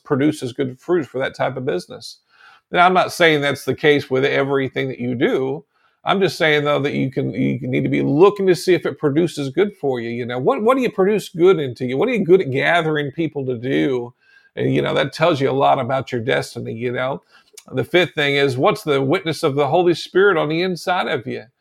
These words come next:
You know, Romans eight fourteen says it like this, "For as many as are led by the Spirit of God, these are the sons of God." I could say so much about this, you know,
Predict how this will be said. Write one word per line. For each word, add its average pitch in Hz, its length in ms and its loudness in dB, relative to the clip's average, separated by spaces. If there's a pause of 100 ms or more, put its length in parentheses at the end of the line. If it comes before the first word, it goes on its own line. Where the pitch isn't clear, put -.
(460)
You 147 120 2
know, 175 120 4
Romans 180 340 6
eight 180 240 2
fourteen 180 480 2
says 147 220 -2
it 143 80 -4
like 147 240 2
this, 170 160 2
"For 160 180 0
as 135 140 0
many 185 240 0
as 185 120 2
are 143 120 4
led 147 360 0
by 143 160 2
the 139 140 -2
Spirit 135 300 -2
of 127 100 -2
God, 139 400 -2
these 151 380 0
are 147 40 0
the 139 140 -2
sons 139 300 -6
of 113 80 -8
God." 120 160 -4
I 143 100 0
could 143 140 -4
say 135 240 -2
so 131 240 -6
much 127 260 -8
about 117 340 -6
this, 113 220 -16
you 113 100 -14
know, 117 300 -14